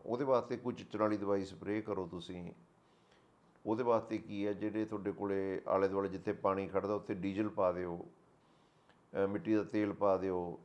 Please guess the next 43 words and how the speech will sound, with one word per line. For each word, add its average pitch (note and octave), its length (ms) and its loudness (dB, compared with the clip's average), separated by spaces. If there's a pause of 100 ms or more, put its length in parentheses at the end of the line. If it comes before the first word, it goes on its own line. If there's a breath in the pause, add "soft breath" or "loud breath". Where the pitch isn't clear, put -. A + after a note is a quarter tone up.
(120)
ਜਾਂ A2+ 200 4
ਫਿਰ B2 140 0
ਤੁਸੀਂ A2 260 -6
ਕੋਈ A#2 260 -2
ਵੀ A2+ 240 -4
ਖੇਤੀਬਾੜੀ A2 600 0
ਲਈ G#2+ 60 0
ਦਵਾਈ F#2+ 260 2
ਸਪਰੇਅ F#2+ 380 -4
ਕਰੋ। F2 220 -6
ਜੇ G2+ 120 -4
ਮੱਖੀ A#2 300 -4
ਮੱਛਰਾਂ C3+ 400 -2
ਦਾ C3+ 100 4
ਕੰਟਰੋਲ B2 420 -4
ਨਹੀਂ B2+ 160 -2
ਕੀਤਾ A#2+ 300 -4
ਤਾਂ A#2 120 -2
ਬਿਮਾਰੀ G#2 280 0
ਕੰਟਰੋਲ F#2+ 440 -2
ਨਹੀਂ E2 160 -4
ਹੋਣੀ D#2 260 -8
ਹੈਗੀ। F2+ 220 -14 (1200 soft breath)
ਮੇਨ C#3 500 4
ਗੱਲ D3 220 2
ਕੀ B2 340 -2
ਹੈ, C3+ 520 2
ਸਭ - 260 4 (220)
ਤੋਂ F3 160 2 (160)
ਜ਼ਰੂਰੀ A#2+ 480 2
ਗੱਲ, F2 360 0 (760)
ਇਹ C#3+ 140 2
ਸਿਰਫ D3 340 -4
ਗਾਵਾਂ F#2 400 0
ਦੀ G2+ 100 -2
ਬਿਮਾਰੀ F#2+ 540 -4
ਹੈ A#2+ 140 -4 (220)
ਔਰ A2+ 80 0
ਇਹਦੇ A#2+ 200 0
ਕੇਸ A2 540 -2 (120)
ਇਸ A2+ 380 0
ਮੌਸਮ G2+ 480 -4
'ਚ - 140 -14